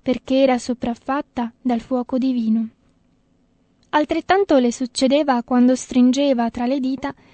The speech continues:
i rami spinosi delle rose del suo giardino. Sfinita e consunta dal continuo martirio e da atroci sofferenze,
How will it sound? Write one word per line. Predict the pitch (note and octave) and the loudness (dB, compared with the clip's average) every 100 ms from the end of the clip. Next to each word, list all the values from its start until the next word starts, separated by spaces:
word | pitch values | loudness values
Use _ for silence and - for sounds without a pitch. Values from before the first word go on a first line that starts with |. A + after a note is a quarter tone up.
| _ - | _ -6
i | D#4+ | 0
rami | D#4+ D#4 C#4 | 2 2 0
spinosi | - C4 B3+ C#4 C#4 B3+ | 0 0 2 2 0 -2
delle | A#3 A3+ | -2 -2
rose | A#3 B3 B3+ | -2 -2 -2
del | A#3 A3+ | -2 -4
suo | - B3 | -4 -4
giardino. | A#3 A3+ A#3 A3+ A3+ - _ _ _ _ _ _ _ _ _ _ _ | -4 -4 0 0 0 -4 _ _ _ _ _ _ _ _ _ _ _
Sfinita | - - C4 B3+ B3+ B3 | -20 -2 4 6 4 0
e | A#3+ | -2
consunta | B3 A#3+ - C#4+ C4+ B3+ B3 | 2 2 2 0 4 4 2
dal | A#3 A#3 | -4 -6
continuo | - A#3 A#3 C#4+ C#4+ B3+ | 0 0 2 0 2 4
martirio | A#3+ - - D4 C#4+ B3+ A#3+ | 2 -4 -4 -2 0 0 -2
e | - | -2
da | B3+ A#3+ A#3+ | 0 0 -2
atroci | B3 C#4+ - C4 | -2 -4 -4 -4
sofferenze, | B3 - B3+ B3 C#4+ D4 - | -6 -6 -4 0 0 0 -2